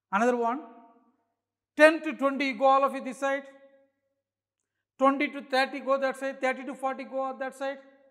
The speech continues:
Suppose he is, uh, doing like this. Which one? Zero to ten, ten to twenty, twenty to thirty. It goes on like this. So all the mark go, go, this means he is grouping the students, grouping the students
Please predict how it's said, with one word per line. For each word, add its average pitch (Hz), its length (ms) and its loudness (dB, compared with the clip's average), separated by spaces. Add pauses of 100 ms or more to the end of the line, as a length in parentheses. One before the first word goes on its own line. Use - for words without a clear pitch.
(220)
Suppose 247 300 -2
he 254 140 -6
is, 202 80 -12 (320)
uh, 196 160 -2 (200)
doing 220 180 -6
like 170 120 -2
this. 143 180 -14 (280)
Which 170 120 -12
one? - 200 0 (580)
Zero 226 300 -2
to 165 200 -10 (120)
ten, 240 380 -10 (540)
ten 233 320 -2
to 202 120 -8
twenty, 180 720 -10 (720)
twenty 208 360 -4
to 262 340 -8 (280)
thirty. 190 560 -10 (220)
It 240 140 -14
goes 226 240 0
on 208 140 -2
like 139 180 -10
this. - 240 -18 (880)
So 392 120 0
all 359 260 6
the 349 80 -2
mark 277 320 0
go, 240 160 -6
go, 233 280 -4
this 285 120 -10 (200)
means 330 260 -4
he 294 160 -4
is 269 120 -6
grouping 302 400 0
the 247 100 2
students, 160 460 -8 (100)
grouping 269 360 -6
the 233 100 -6
students 262 400 -6